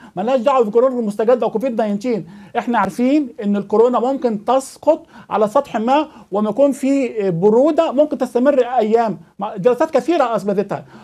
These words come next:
كون إن في دراسة واحدة في ألمانيا، آه، أثارت الشك، ده عندنا دراسات كثيرة جدا تراكمت عندنا، وده اللي بيخلي إن إحنا الناس كلها أصبحت عارفة العطسة وعارفة السعال وعارفة الماسك وعارفة غسل الأيدي،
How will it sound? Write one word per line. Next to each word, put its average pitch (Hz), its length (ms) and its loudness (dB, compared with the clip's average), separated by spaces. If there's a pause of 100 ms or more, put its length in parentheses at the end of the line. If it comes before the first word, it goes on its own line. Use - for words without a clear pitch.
كون 370 180 2
إن 330 140 2
في 311 140 -2
دراسة 262 320 2
واحدة 269 220 0
في 214 120 -10
ألمانيا، 214 640 -2
آه، 202 60 -4 (240)
أثارت 269 420 0
الشك، 277 460 -2
ده 233 400 0
عندنا 254 360 2
دراسات 247 380 2
كثيرة 320 320 2
جدا 240 440 0 (260)
تراكمت 240 500 0
عندنا، 202 420 0 (260)
وده 226 340 2
اللي 247 120 0
بيخلي 277 520 -2 (200)
إن 214 160 0
إحنا 262 360 -2 (120)
الناس 302 240 -2
كلها 277 240 2
أصبحت 247 300 -2
عارفة 226 240 0
العطسة 190 440 0 (300)
وعارفة 226 280 2
السعال 202 480 2 (240)
وعارفة 254 340 4
الماسك 214 380 2 (260)
وعارفة 247 280 2
غسل 240 240 4
الأيدي، 226 380 2